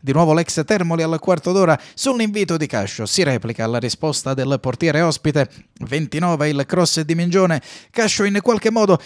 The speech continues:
sul secondo palo, inefficace D'Ambrosio. Neroverdi che si difendono in maniera composta. Al trentaduesimo Negro chiede un rigore senza essere accontentato dopo il contatto con Mengoni.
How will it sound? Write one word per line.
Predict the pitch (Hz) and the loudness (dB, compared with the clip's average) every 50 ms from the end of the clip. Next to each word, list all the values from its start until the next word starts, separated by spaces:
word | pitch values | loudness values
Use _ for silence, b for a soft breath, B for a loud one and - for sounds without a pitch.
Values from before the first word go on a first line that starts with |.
| B B | B B
sul | B - - 285 254 190 | B 0 2 2 2 2
secondo | - 202 185 - 170 156 139 | 0 -2 -2 0 -2 -2 0
palo, | 127 127 117 113 110 117 | 0 0 0 0 0 0
inefficace | 127 139 147 143 - - 143 131 - 175 175 160 147 - 160 151 | -2 -2 -4 -6 -6 -6 -8 -4 -2 -2 -2 -2 -2 -4 -4 -4
D'Ambrosio. | 147 160 160 160 165 190 190 180 165 135 131 147 | -4 -4 -4 -4 -2 -2 0 0 0 0 0 0
Neroverdi | 139 139 135 151 160 170 160 139 143 143 | 0 0 0 2 2 0 0 -2 -4 -4
che | 139 131 | -4 -4
si | - - 190 | -4 -4 -4
difendono | 175 160 170 190 185 165 165 165 165 | -4 -2 -2 -2 -2 0 -2 -2 -2
in | 160 156 | -2 -2
maniera | 165 175 185 170 165 160 | -2 -2 -2 -2 -2 0
composta. | 180 175 170 - 214 196 165 - - 175 165 B B B | 0 0 0 2 0 0 0 2 2 0 0 B B B
Al | B 170 180 180 170 | B 0 2 2 2
trentaduesimo | - 196 196 180 - 175 170 190 190 185 156 131 151 156 156 | 0 0 0 0 0 0 2 2 2 2 0 0 -2 -2 0
Negro | 170 196 185 165 165 - - | 0 0 -2 0 0 0 0
chiede | - 208 214 190 190 | 0 0 0 0 2
un | 185 185 185 175 | 0 2 2 2
rigore | 180 185 196 196 170 151 | 0 2 2 2 2 2
senza | 139 - 196 185 - 175 | 0 0 -2 -2 -2 0
essere | 185 180 - - 175 175 | -2 -2 0 0 0 0
accontentato | - - 208 190 175 170 135 - 110 107 107 123 113 | 2 2 0 2 0 -2 -4 -4 -4 -4 -2 -2 0
dopo | 104 127 110 123 120 | 0 0 0 2 0
il | 117 120 120 - | 0 0 -2 -2
contatto | - 123 123 120 104 - 151 147 139 _ - 135 | -2 -4 -4 -4 -2 0 0 0 -2 _ -6 -6
con | 123 139 143 139 | -4 -4 -4 -4
Mengoni. | 135 139 143 151 165 175 170 156 147 143 147 - | -4 -4 -4 -2 0 0 0 0 0 -2 -4 -8